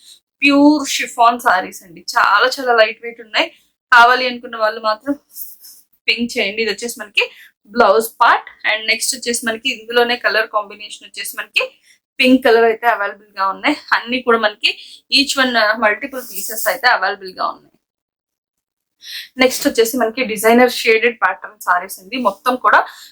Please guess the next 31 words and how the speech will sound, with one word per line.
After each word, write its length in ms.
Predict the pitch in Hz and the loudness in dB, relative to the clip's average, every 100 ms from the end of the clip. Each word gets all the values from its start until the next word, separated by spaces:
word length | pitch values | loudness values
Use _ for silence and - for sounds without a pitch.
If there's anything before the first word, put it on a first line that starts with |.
| - | 0
ఆ, 80 | 240 | 2
ప్లెయిన్ 420 | 233 233 233 240 | 2 2 0 2
వస్తుంది, 440 | 233 - 220 214 294 | -2 -6 -10 -4 -2
షిమ్మరీ 460 | - 233 233 247 | -2 -2 0 0
షైనింగ్ 400 | 247 214 202 196 | 0 -4 -6 -14
వస్తుందండి. 500 | 180 - 190 185 185 | -12 -12 -14 -18 -8
సారీ 360 | - 202 196 262 | 2 2 2 0
మొత్తం 360 | 233 - 247 | -6 -8 -8
కూడా 140 | 226 208 | -6 -6
మనకి 260 | 202 - | -8 -6
షిమ్మరీ 420 | 285 226 202 214 233 | -4 -4 -4 -4 -2
షైనింగ్ 360 | 226 190 196 | -4 -6 -16
వస్తుంది. 400 | 170 - 196 220 403 - - - | -16 -16 -10 -6 -6 -6 -14 -12
చాలా 560 | - 262 - 262 247 269 | -2 4 6 8 8 6
సాఫ్ట్ 420 | - 226 220 - | 4 2 0 -2
గా 120 | 233 | 2
ఉంటాయండి 500 | 220 220 202 196 208 | 2 0 -4 -4 -6
సారీస్ 400 | 233 208 196 220 | 0 0 0 -6
అన్ని 220 | 202 202 | -14 -14
కూడా 180 | 233 226 | -10 -8
మనకి 260 | 226 208 240 | -8 -12 -14
డిజైనర్ 460 | 180 185 214 220 - | -12 -8 -6 -6 -4
కాన్సెప్ట్ 400 | 190 202 190 - | -6 -6 -12 -8
తో 100 | 196 | -6
వస్తాయి. 460 | - - 190 294 - - - _ - 220 | -4 -2 0 0 -4 -14 -20 _ -4 -2
And 140 | 208 208 226 - _ _ - | -2 -2 -2 -4 _ _ -8
each 360 | 262 247 269 | -4 0 2
one 80 | 254 | 4
సారీ 300 | 240 202 208 | 4 0 -2
వచ్చేసి 340 | 202 196 202 | -8 -14 -16
మనకి 420 | 196 202 - 466 | -16 -10 -10 -10